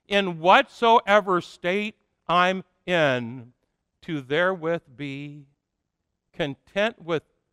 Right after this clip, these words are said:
where I'm at, content with what I have, content with who I'm with, grateful for where I'm at, grateful for who I'm with, grateful for what I have.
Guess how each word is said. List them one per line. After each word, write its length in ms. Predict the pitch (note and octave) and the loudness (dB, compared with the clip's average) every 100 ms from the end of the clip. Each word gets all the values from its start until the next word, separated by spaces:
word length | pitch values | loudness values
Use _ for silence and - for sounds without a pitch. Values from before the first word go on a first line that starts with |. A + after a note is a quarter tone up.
| _ _ | _ _
where 260 | B2+ E3 F3+ | -2 0 0
I'm 240 | F#3+ G3+ | -2 -2
at, 260 | B2+ G#2+ A#2+ _ | -4 -6 -14 _
content 640 | - E3 - _ A3 A3+ F#3 | -8 -8 -8 _ -2 -2 -2
with 280 | F#3 D#3+ - _ _ _ _ | -2 0 -4 _ _ _ _
what 240 | D3+ F3+ G3 | 2 4 6
I 140 | G#3 | 2
have, 500 | C#3+ C#3 A#2 A#2 _ | 2 -2 -4 -6 _
content 640 | - F#3 D#3+ _ A3+ A#3 | -8 -6 -8 _ -4 -4
with 300 | F#3+ G3+ G3+ - _ _ _ | -2 0 0 -4 _ _ _
who 220 | - F#3+ | -4 0
I'm 200 | F#3 F#3+ | 2 0
with, 160 | F3 C#3+ - _ _ C3+ | 0 -4 -4 _ _ -20
grateful 680 | - G#3 C#4 D#4 - D#4 C#4 | 2 6 6 4 -2 0 0
for 720 | - - D4+ D4+ F3+ A#2+ A2+ _ _ _ _ _ | -2 -2 4 8 8 6 -4 _ _ _ _ _
where 220 | - F#3+ F3+ | 2 4 4
I'm 200 | E3 D3 | 2 2
at, 240 | C3+ B2+ | 0 -2
grateful 680 | - F3+ B3+ D4+ - D#4 C4+ | 0 6 6 4 0 4 4
for 800 | - - D4 D#4 A#3 C3 A#2 B2 _ _ _ | 4 -2 2 6 8 6 2 -8 _ _ _
who 200 | - A3+ | -2 6
I'm 180 | A#3 A3+ | 6 6
with, 160 | D#3+ D#3 _ _ B2+ | 2 0 _ _ 2
grateful 640 | G#3+ C4 D#4+ A3+ D4+ C#4 | 8 8 6 2 4 4
for 1000 | - - D#4 D4+ A3+ E3 D#3 D#3+ E3+ E3+ _ _ _ _ | 2 -2 4 6 6 6 4 0 -4 -12 _ _ _ _
what 260 | D#3+ E3+ D#3+ | -10 -8 -6
I 100 | E3+ | -8
have. 300 | B2+ G#2 | -8 -12